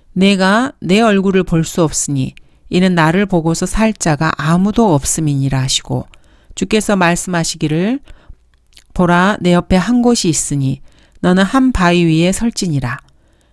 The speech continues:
내 영광이 지날 동안 내가 너를 그 바위 틈에 넣어서 내가 지날 동안 내 손으로 너를 덮으리니 내 손을 거두면 내가 내 뒷부분을 볼 것이나 내 얼굴은 보지 못하리라." 하시니라.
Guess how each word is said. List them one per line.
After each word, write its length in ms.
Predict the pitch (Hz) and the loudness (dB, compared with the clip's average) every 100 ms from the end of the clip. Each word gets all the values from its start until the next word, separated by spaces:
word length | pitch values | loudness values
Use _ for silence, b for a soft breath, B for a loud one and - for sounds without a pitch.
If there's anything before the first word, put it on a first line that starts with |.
| - 202 | -6 2
내 140 | 226 | 2
영광이 480 | 214 202 214 208 196 | 2 2 2 2 0
지날 300 | - 180 175 | -2 -2 -2
동안 580 | - 160 160 180 220 175 | -2 -2 0 0 0 0
내가 240 | 170 170 | 2 2
너를 300 | 160 156 156 | 2 2 0
그 160 | - 160 | 0 -2
바위 320 | - 170 202 | 0 0 0
틈에 320 | - 208 180 | -2 -2 0
넣어서 640 | 151 143 147 - 175 240 269 | 0 0 -2 -2 0 -2 -2
내가 300 | 254 160 165 | 0 2 0
지날 340 | - 170 165 | 0 0 0
동안 540 | 160 151 143 147 202 - | -2 -4 0 0 -2 -2
내 160 | 147 165 | -2 0
손으로 400 | - 190 170 165 | 0 0 0 -2
너를 260 | 139 139 | -2 -2
덮으리니 760 | 143 147 - 175 147 127 123 - - b b b b b b b b | -4 -6 -4 -2 -2 -4 -6 -10 -20 b b b b b b b b
내 160 | 180 202 | 0 0
손을 320 | 233 226 220 | 2 0 0
거두면 640 | - 165 170 165 175 220 - | -2 -2 0 0 0 0 0
내가 300 | 160 156 156 | 0 2 2
내 180 | 156 165 | 0 -2
뒷부분을 580 | - 190 226 202 175 156 | -4 -2 0 0 0 -2
볼 160 | 143 | -4
것이나 560 | 135 143 - 135 131 - - _ _ _ _ _ | -4 -4 -4 -2 -4 -6 -16 _ _ _ _ _
내 160 | - 208 | 0 2
얼굴은 540 | 190 180 170 190 233 | 2 2 0 0 -2
보지 280 | - 160 170 | -2 -2 0
못하리라." 640 | 160 170 - 180 147 143 | 0 -2 0 0 0 0
하시니라. 720 | 175 190 151 - 123 123 123 | 0 0 -2 -4 -4 -6 -8